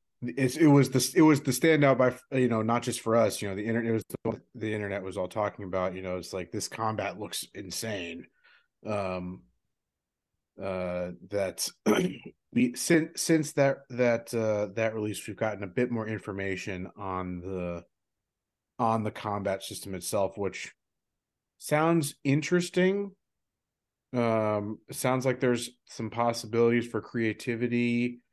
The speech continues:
but also a, a, you know, a way to make it more, to make that crazy looking type of combat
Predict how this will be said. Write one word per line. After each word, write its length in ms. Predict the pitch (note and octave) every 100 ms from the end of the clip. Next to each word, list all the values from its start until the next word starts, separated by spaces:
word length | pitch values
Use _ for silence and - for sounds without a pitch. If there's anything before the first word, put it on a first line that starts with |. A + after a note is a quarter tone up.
| _ _ -
but 80 | A2+
also 880 | A2 G#2+ B2 A2+ A2 G#2 G#2+ G#2+ - A2+ -
a, 40 |
a, 320 | A2 G#2 G2 G2 _ _ _ _ _ _ _ _ _ _ -
you 100 | A#2+
know, 120 | A2
a 120 | A2+
way 320 | A2 A2+ G#2+
to 640 | G#2 - G#2+ G#2 G2 F#2+ -
make 300 | A2 G#2 G2+
it 280 | G2+ F2+ - _ _ _ A#2+
more, 480 | A#2+ A#2 A#2 A#2
to 400 | - C3+ B2+ -
make 380 | C#3+ D#3+ D3 B2+
that 280 | C3+ C3 B2
crazy 580 | - C#3 C#3 B2 A#2 A2+
looking 600 | A2 B2 B2 B2 A2 G#2
type 260 | A#2 A#2
of 160 | A2+ G2
combat 580 | A#2 A2 G#2+ G#2+ G#2